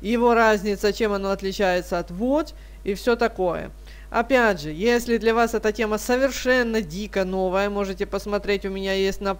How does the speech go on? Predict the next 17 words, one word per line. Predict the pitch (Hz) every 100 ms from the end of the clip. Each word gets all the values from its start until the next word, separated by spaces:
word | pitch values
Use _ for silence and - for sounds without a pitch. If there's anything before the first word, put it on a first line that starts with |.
| -
э, | 180 190 180 - 175 180 180 180 180 180 175
плейлисте | 202 202 190 190 - 190
Past | - 202 185
Simple. | - - 226 247 277 311 330 - - - -
Щас | - 175 170
я | 180 -
напишу | - 185 175 175 - 254
это. | 262 262 254 247 - - - - - -
Уже, | 175 180 - -
а, | 175 190 190
говорить | 202 214 220 226
это | 196 185 190
одно, | 185 208 254 277 - - - - -
написать | 180 185 196 240 226
это | 214 208
другое. | 196 202 180 165 165 - - - -
Если | 180 240 214 208 196 185